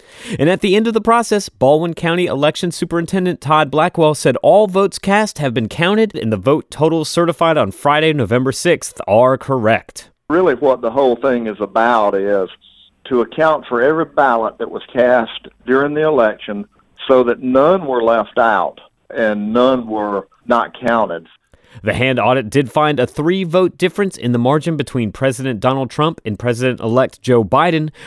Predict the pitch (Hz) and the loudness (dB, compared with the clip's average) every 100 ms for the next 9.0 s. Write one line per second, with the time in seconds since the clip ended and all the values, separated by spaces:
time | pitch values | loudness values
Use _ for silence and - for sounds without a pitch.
0 | - 165 196 226 269 247 233 - 190 - | -6 -4 0 -2 -2 -2 -2 0 0 0
1 | 131 139 190 247 - 123 - 156 226 220 | -2 -2 -2 -4 -8 -10 -6 -2 0 0
2 | 170 165 156 90 127 131 127 - 160 185 | 2 2 2 -2 0 0 -2 0 -2 -2
3 | - 196 202 180 139 143 127 139 127 - | -6 -6 -4 -2 -2 -2 -4 -6 -8 -4
4 | 143 190 170 175 170 147 113 - 160 180 | -2 -2 -2 -2 -2 -2 -4 -2 -2 -4
5 | 165 151 160 135 139 135 - - 170 147 | -6 -2 -2 0 0 -2 -6 -4 -2 -4
6 | - - - 160 185 226 247 220 208 202 | -8 -16 -6 -4 0 2 2 0 0 0
7 | 180 117 - 196 240 233 - 147 147 143 | 0 -4 -6 -4 -2 -2 0 2 2 0
8 | 131 120 - 147 151 - 156 175 147 | 0 -2 -4 -4 -4 0 2 2 0